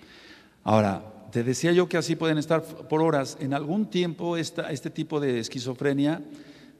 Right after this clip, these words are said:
se dijo que era, se decía así, yo también le, le llego a llamar así, flexibilidad seria. O sea, como si fueran estatuas de cera. Decía yo que si le pones tú el brazo así, así se queda.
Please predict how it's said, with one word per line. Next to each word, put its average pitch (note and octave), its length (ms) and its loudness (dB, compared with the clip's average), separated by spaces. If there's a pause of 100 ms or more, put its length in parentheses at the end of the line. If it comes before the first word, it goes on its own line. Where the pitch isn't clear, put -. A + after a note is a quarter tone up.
(120)
se B2 720 2
dijo D#3 400 2
que C3 180 2
era, C3 560 -2
se C#3+ 240 -4
decía D3+ 340 -2
así, D3 240 -2
yo C#3+ 200 -2
también C3 540 -2
le, A#2+ 300 -4
le A#2+ 180 -2
llego C3+ 200 -2
a C3 40 0
llamar B2 260 0
así, B2+ 380 0 (340)
flexibilidad C3+ 880 2 (260)
seria. G#2+ 840 -2 (380)
O A2+ 80 -6
sea, C3 120 0
como B2 220 -4
si A#2+ 100 -6
fueran D3+ 300 0
estatuas B2+ 500 -2
de A2 100 -6
cera. G#2+ 440 -2 (560)
Decía B2+ 260 0
yo D3+ 160 2
que C#3+ 100 -6
si C#3 140 -4
le B2+ 120 0
pones D3 340 0
tú D#3 120 0
el C#3+ 100 0
brazo C#3+ 360 2
así, C#3 460 0
así A2+ 220 -4
se B2 180 -4
queda. F#2+ 340 -6